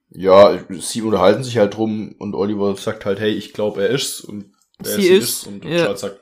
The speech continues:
Speaker 1: „Nee,
Speaker 2: Nee.
Speaker 1: auf keinen Fall.
Speaker 2: Ja.
Speaker 1: Stell dich nicht so an, bist doch dumm.“
Speaker 2: Genau. Und dann ist man wieder bei, äh, Maple und Tie-Dye Guy, der sich als Oscar herausstellt. Und,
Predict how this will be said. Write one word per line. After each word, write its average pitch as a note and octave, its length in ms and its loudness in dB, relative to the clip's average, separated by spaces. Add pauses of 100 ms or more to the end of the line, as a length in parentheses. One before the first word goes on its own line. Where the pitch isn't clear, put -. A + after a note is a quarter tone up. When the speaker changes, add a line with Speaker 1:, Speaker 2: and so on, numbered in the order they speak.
Speaker 1:
„Nee, F#2 320 -2
Speaker 2:
Nee. F#3 340 10
Speaker 1:
auf F#3+ 80 -8
keinen F2+ 180 -10
Fall. G3 380 -4
Speaker 2:
Ja. E3 320 0
Speaker 1:
Stell - 200 -12
dich F#2+ 80 -12
nicht - 140 -12
so F#2+ 100 -6
an, G2 200 -6
bist - 140 -16
doch - 120 -20
dumm.“ G#2 180 -12 (300)
Speaker 2:
Genau. D3 420 -4 (440)
Und A#3+ 240 8
dann A3+ 200 6
ist C4+ 140 -2
man A3 140 2
wieder G#3 180 2
bei, F3 340 6
äh, D3+ 500 2
Maple G3+ 440 0
und E3 320 -4
Tie-Dye A3 480 0
Guy, G#3+ 360 -2
der F3 180 -2
sich A#3+ 300 -8
als F#3+ 600 -2
Oscar F3 520 4
herausstellt. F3 1700 -2 (300)
Und, A3+ 560 6